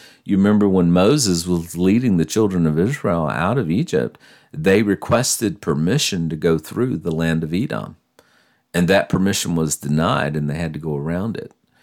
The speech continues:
So God says, "I'm gonna destroy you." And of course, God did. And then I find it interesting, you know, that Herod,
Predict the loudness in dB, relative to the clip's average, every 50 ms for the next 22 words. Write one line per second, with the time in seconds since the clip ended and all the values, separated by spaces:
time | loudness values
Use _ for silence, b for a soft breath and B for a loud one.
0 | b b b b b b b b 4 4 4 4 4 4 2 2 2 0 0 0
1 | 2 2 0 -2 -2 -2 -2 -2 -2 -2 -4 -6 -6 -8 -8 -8 -10 -12 -12 -10
2 | -10 -10 -10 -10 -12 -14 _ _ _ _ _ _ _ _ _ _ _ _ _ _
3 | -16 -12 -6 -2 -2 -2 -2 -2 -2 0 0 0 -2 -6 -10 -12 _ -20 -10 -4
4 | -2 -2 -2 -4 -4 -2 0 0 0 0 -2 -6 -10 -12 -8 -4 0 2 2 4
5 | 4 2 2 2 0 0 0 0 -2 -2 0 0 0 0 0 -4 -8 -8 -10 -12
6 | -12 -12 -14 -14 _ b b b b b b b b b b -4 -2 0 0 0
7 | 0 0 0 0 -2 -2 -2 0 2 2 4 4 4 2 0 -2